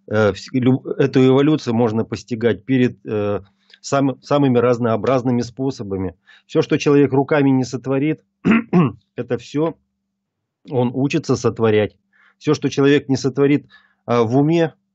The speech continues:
например, будь то музыка, картины и-, или даже там еще что-то, это все процесс сотворения. То есть все это нам будет нужно, когда мы станем богами, потому что мы, а, в каждой ипостаси тренируемся,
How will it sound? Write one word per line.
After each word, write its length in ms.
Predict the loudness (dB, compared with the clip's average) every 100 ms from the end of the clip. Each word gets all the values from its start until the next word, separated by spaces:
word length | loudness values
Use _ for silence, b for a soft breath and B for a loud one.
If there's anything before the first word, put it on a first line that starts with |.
| _
например, 440 | -8 0 2 2 -2 -6
будь 220 | -6 -2
то 100 | 0
музыка, 560 | 2 2 0 0 -2
картины 600 | -2 -4 -2 -2 0 0
и-, 240 | 0 -2 -2
или 140 | -2
даже 260 | 0 0 -2
там 220 | -2 -4
еще 200 | -4 -6
что-то, 440 | -6 -8 -4 -6 B B B B B B _
это 320 | -2 0 0
все 420 | 0 2 2 2 -4 _
процесс 460 | -4 -2 0 -2 0
сотворения. 880 | -6 -2 -2 0 0 0 -4 -6 -10 _ _ _
То 60 | -12
есть 160 | -12
все 160 | -4 -2
это 180 | 0 0
нам 260 | 2 0
будет 340 | 0 -2 -4 -2
нужно, 380 | 0 0 -2 -4
когда 320 | -4 -2 0
мы 100 | -2
станем 460 | -4 -6 -4 -4
богами, 400 | -4 -2 -2 -4
потому 340 | -6 _ -14 -14
что 200 | -8 -4
мы, 280 | 0 0 -2 B B B B B B
а, 440 | -2 0 0 0 -4
в 80 |
каждой 400 | -4 -4 -2 -4
ипостаси 560 | -4 -4 -4 -4 -4 -4
тренируемся, 840 | -4 0 2 4 2 0 -4 -6